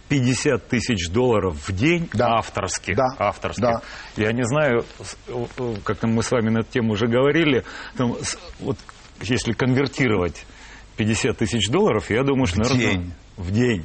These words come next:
Speaker 1: Это, наверное, сейчас двести пятьдесят тысяч долларов.
Speaker 2: Да, конечно.
Speaker 1: Я не представляю, как эти деньги, <laughs> что с ними делать.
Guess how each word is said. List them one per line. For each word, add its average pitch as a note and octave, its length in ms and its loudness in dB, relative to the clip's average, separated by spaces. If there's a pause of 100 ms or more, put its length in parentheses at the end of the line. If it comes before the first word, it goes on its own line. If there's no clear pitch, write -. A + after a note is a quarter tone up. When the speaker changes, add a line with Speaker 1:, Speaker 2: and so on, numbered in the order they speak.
Speaker 1:
Это, G#2+ 160 -2
наверное, D3 220 2
сейчас D#3 320 0
двести A#2 480 2
пятьдесят F2 460 -4
тысяч F#2 300 -4
долларов. A#2+ 220 2
Speaker 2:
Да, F#2+ 60 0
конечно. F#2+ 540 -4 (260)
Speaker 1:
Я C3 260 2
не C3+ 140 2
представляю, A2 580 2
как F#2 140 -6 (100)
эти - 160 -6
деньги, F2 160 -2
<laughs> - 300 -2
что - 240 0
с - 160 -4
ними C#3+ 340 2
делать. B2 540 2